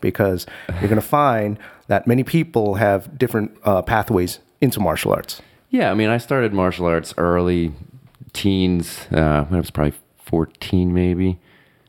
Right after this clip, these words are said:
Speaker 2: Uh, started Taekwondo, ta-, Tung Soo Do, Taekwondo.
Speaker 1: Oh,
Speaker 2: Did that
Speaker 1: traditional
Speaker 2: whole
Speaker 1: martial arts.
Speaker 2: Yeah, yeah, yeah. Um, that was the scene. I grew up in, uh, a town that, you know, that was pretty much what was available.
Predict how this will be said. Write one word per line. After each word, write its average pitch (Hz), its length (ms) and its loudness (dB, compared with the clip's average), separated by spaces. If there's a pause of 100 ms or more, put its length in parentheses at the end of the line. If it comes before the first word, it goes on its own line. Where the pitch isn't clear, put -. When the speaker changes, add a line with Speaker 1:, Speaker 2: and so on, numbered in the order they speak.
(140)
Speaker 2:
Uh, 80 280 2
started 90 300 0
Taekwondo, 85 680 2
ta-, 90 200 -4 (160)
Tung 92 180 2
Soo - 120 -4
Do, 87 440 0
Taekwondo. 85 720 -2 (220)
Speaker 1:
Oh, 151 640 -2
Speaker 2:
Did 85 260 0
that 85 220 2
Speaker 1:
traditional 151 400 2
Speaker 2:
whole 127 40 0
Speaker 1:
martial 107 280 0
arts. - 360 -8 (100)
Speaker 2:
Yeah, 101 360 2
yeah, 98 400 2 (180)
yeah. 90 300 2
Um, 85 220 0 (720)
that 95 160 0
was 104 140 0
the 101 120 0
scene. 101 360 0
I 95 80 2
grew 95 220 2
up 92 160 -2
in, 87 280 2
uh, 85 280 4
a 82 60 2
town 90 320 2
that, 85 240 -2
you 87 160 -2
know, 80 80 0
that 80 160 0
was 85 140 0
pretty 85 260 0
much 82 240 0
what 90 140 0
was 85 120 -2
available. 85 720 0